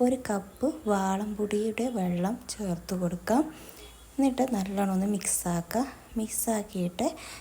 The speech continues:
നമുക്കതിലേക്ക് ഇഞ്ചിയും വെളുത്തുള്ളിയും കൂടി ഇട്ട് കൊടുക്കുക കേട്ടോ. അപ്പോൾ അതിട്ട് കൊടുത്തതിന് ശേഷം നല്ലോണം ഒന്ന് മിക്സാക്കുക. നല്ലോണം ഒന്ന് മിക്സാക്കി ഒന്ന് തിളച്ച് വരുമ്പോൾ നമുക്ക് അതിലേക്ക് ഒരു കപ്പ്, ഏ,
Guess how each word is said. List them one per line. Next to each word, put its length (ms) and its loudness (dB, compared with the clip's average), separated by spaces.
നമുക്കതിലേക്ക് 840 0
ഇഞ്ചിയും 680 -2
വെളുത്തുള്ളിയും 880 0
കൂടി 320 -2
ഇട്ട് 440 -2
കൊടുക്കുക 300 0
കേട്ടോ. 280 0
അപ്പോൾ 340 2
അതിട്ട് 380 0
കൊടുത്തതിന് 500 0
ശേഷം 380 2
നല്ലോണം 360 2
ഒന്ന് 120 0
മിക്സാക്കുക. 680 0
നല്ലോണം 240 2
ഒന്ന് 120 2
മിക്സാക്കി 640 2
ഒന്ന് 320 -2
തിളച്ച് 480 0
വരുമ്പോൾ 420 0
നമുക്ക് 300 0
അതിലേക്ക് 640 -4
ഒരു 140 2
കപ്പ്, 420 -2
ഏ, 240 0